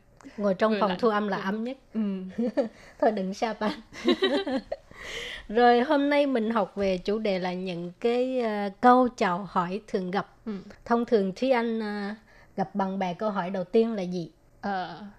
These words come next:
Speaker 2: câu đầu tiên sẽ không phải là câu hỏi mà là hỏi, "好久不见."
Speaker 1: Ờ, "好久不见."
Speaker 2: Nếu như là bạn lâu rồi không gặp. Còn, à, nếu như mà câu hỏi thì cũng ít khi nào hỏi, à, "最近怎样?"
Speaker 1: "最近怎么样?"
Speaker 2: Ừ.
Speaker 1: Có nghĩa là gì?
Speaker 2: "最近怎么样?" tức là "Dạo này sao rồi?"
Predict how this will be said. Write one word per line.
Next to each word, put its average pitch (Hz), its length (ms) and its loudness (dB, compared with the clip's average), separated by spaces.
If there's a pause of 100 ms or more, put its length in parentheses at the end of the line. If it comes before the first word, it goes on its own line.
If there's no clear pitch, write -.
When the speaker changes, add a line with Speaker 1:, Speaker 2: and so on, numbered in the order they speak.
(160)
Speaker 2:
câu 277 160 4
đầu 190 160 0
tiên 269 180 -4
sẽ 277 120 -8
không 269 160 -4
phải 240 80 -2
là 196 100 -4
câu 240 180 -4
hỏi 190 400 -10
mà 269 180 -10
là 156 260 -12 (100)
hỏi, 208 120 -14 (400)
"好 202 140 2
久 208 160 -2
不 196 120 -12
见." 220 240 -8 (300)
Speaker 1:
Ờ, 185 260 -6 (160)
"好 220 140 2
久 220 180 4
不 185 120 -4
见." 185 340 0
Speaker 2:
Nếu 269 100 -8
như 294 120 -8
là 190 100 -10
bạn 160 200 -14
lâu 180 180 -8
rồi 160 140 -14
không 180 120 -12
gặp. 156 100 -14 (380)
Còn, 180 420 4
à, 180 60 0
nếu 220 140 0
như 294 120 0
mà 190 100 2
câu 202 140 2
hỏi 202 280 -2
thì 175 260 -6 (100)
cũng 196 400 -4
ít 339 120 0 (120)
khi 262 180 0
nào 196 180 2
hỏi, 208 360 -6
à, 202 240 -4
"最 277 160 4
近 233 220 -2
怎 180 240 -6
样?" 208 160 -6 (400)
Speaker 1:
"最 220 140 4
近 214 280 0
怎 190 160 -6
么 170 80 -6
样?" 196 280 -2 (320)
Speaker 2:
Ừ. 208 60 -4 (140)
Speaker 1:
Có 220 60 -2
nghĩa 208 160 -2
là 196 140 -2
gì? 202 280 2 (360)
Speaker 2:
"最 285 120 0
近 262 160 -6
怎 202 120 -6
么 180 100 -6
样?" 220 280 -2
tức 226 100 -2
là 170 360 0
"Dạo 180 200 -2
này 185 180 -2
sao 220 180 -6
rồi?" 196 260 0